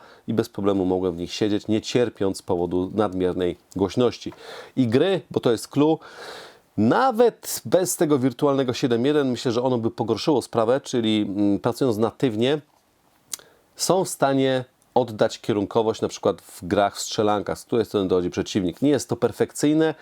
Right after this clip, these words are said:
ale to działa. W C S a, jeżeli gramy turniejowo, to nie, natomiast jak gramy hobbystycznie, dadzą radę.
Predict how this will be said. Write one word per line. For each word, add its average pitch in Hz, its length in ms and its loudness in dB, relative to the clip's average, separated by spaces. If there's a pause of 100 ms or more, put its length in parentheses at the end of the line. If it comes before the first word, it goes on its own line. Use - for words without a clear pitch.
(240)
ale 127 300 2
to 117 180 -2 (120)
działa. 98 560 2
W - 320 -20
C - 200 0
S 151 200 2
a, 135 60 4
jeżeli 113 280 0
gramy 110 260 -2
turniejowo, 120 760 -2
to 127 120 -2
nie, 127 300 2 (400)
natomiast 113 360 0
jak 110 80 0
gramy 107 260 0
hobbystycznie, 120 720 -4 (280)
dadzą 95 360 2
radę. 92 300 0